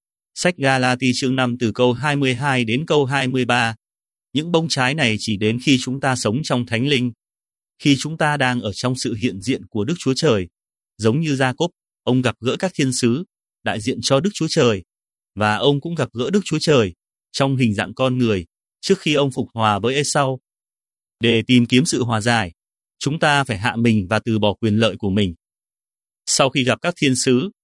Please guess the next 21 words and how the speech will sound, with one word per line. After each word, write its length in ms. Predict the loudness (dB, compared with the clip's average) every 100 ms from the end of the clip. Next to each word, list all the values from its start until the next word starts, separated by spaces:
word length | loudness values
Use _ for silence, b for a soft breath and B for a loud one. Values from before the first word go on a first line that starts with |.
| _ _ _
Gia-cốp 400 | 0 0 2 -2 2
tìm 200 | 2 2
kiếm 200 | 2 0
sự 200 | 0 0
hòa 240 | 2 0
giải 200 | 0 -2
với 100 | -2
người 140 | -2 0
anh 220 | 0 0
đã 120 | -2
lâu 180 | -2 -2
không 200 | -2 -2
gặp 140 | -4 -2
của 100 | -2
mình, 280 | 0 -2 -4 _ _ _ 0
người 200 | 4 4
đang 200 | 2 0
sống 300 | 0 0 0
trong 200 | -2 -2
xứ 200 | 0 -2
Sê-i-dơ. 580 | 0 0 2 2 2